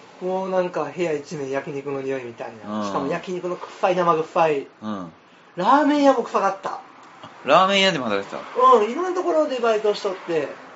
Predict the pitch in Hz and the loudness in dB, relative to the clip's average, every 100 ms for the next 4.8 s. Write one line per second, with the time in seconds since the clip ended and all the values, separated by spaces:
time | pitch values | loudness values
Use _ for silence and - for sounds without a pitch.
0 | - - - - - - - 202 240 349 | -20 -20 -20 -20 -20 -20 -12 2 6 8
1 | 294 190 180 170 165 180 160 165 240 202 | 8 6 0 -4 -4 -2 0 -2 -2 0
2 | 160 117 131 151 151 147 147 131 - 127 | 0 -2 0 0 2 -2 -4 -6 -8 -8
3 | 113 113 98 - 113 123 120 120 117 - | -8 -12 -16 -12 -6 -2 -2 -2 -4 -8
4 | - - 170 156 151 139 139 123 | -16 -12 -2 -2 -2 -4 -4 -4